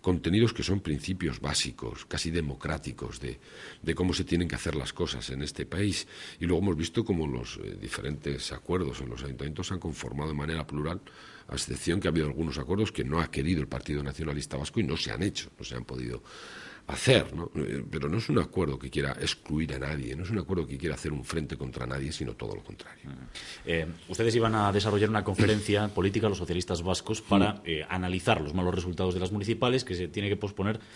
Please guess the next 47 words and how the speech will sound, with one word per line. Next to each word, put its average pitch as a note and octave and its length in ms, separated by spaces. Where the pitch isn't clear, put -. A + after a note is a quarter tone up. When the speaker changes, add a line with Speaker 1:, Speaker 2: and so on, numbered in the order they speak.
Speaker 2:
por E2+ 140
las, E2 180
por D#2+ 220
las E2 160
generales. E2 560
Eh, E2+ 320
¿esto A2 220
va A#2+ 80
a - 20
evitar G#2+ 280
el G2+ 120
debate? A2 420
Speaker 1:
No, B2 220
no, A2+ 140
Speaker 2:
¿O, F#2 320
Speaker 1:
no. F2 60
Speaker 2:
o G2 40
ustedes A#2+ 300
son B2 140
conscientes A2 360
de G#2 80
lo G2+ 80
que G#2+ 80
han G2 80
podido F#2+ 200
hacer - 160
mal? A#1+ 260
Speaker 1:
No, A#2 280
incluso D2+ 560
nos-, C#2+ 360
nuestra C#2 460
conferencia D2 600
política F#2+ 600
irá D#2+ 420
a C2+ 100
enero, C#2+ 420
porque D#2 240
ahora D#2 160
tenemos D#2+ 420
una C2+ 180
conferencia C2+ 540
política D#2 400
del A#1+ 140
conjunto C2+ 420
del C2 100
pesoe, A#2+ 360
donde C#2+ 420